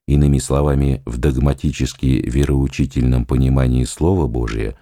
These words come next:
нужно стремиться быть в согласии с истолкованием Церкви,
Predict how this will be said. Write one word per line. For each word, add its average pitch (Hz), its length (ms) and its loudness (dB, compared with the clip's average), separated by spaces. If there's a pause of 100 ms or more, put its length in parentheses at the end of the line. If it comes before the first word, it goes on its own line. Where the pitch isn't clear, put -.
(440)
нужно 85 320 2
стремиться 80 580 0
быть 76 340 0
в - 120 -10
согласии 71 600 0
с - 140 -6
истолкованием 73 840 0
Церкви, - 640 -4